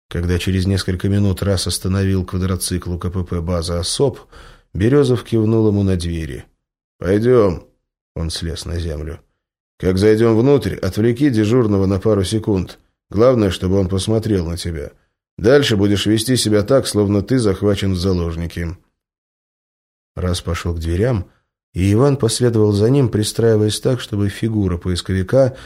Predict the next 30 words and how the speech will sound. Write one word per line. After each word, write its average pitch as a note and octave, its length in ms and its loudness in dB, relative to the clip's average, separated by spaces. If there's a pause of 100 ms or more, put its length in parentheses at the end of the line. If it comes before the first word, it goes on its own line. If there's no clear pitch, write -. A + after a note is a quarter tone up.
(240)
максимально A2 800 2
заслоняла G#2+ 640 0
его G#2 220 2
от F#2+ 160 -2
обзора F#2+ 400 0
камеры F#2+ 420 -2
видеонаблюдения. F2+ 1120 -4 (960)
Они F2+ 200 0
подошли F#2 400 0
ко F2 120 -2
входу, A#2+ 560 0 (180)
Рас B2 300 2
нажал A2 340 4
на G2+ 140 2
кнопку G2+ 380 0
вызова B2+ 560 4 (260)
и B2+ 100 -2
помахал A#2 540 2
рукой G2 300 0
в - 100 -8
камеру. C#2 480 -10 (640)
Его C3+ 240 4
узнали, D3 480 4
и B2+ 60 4
спустя C3+ 420 0
секунду C3+ 480 0
автоматика A#2+ 600 0
дверного G#2+ 420 2
замка G#2 360 0
щелкнула, A2 840 0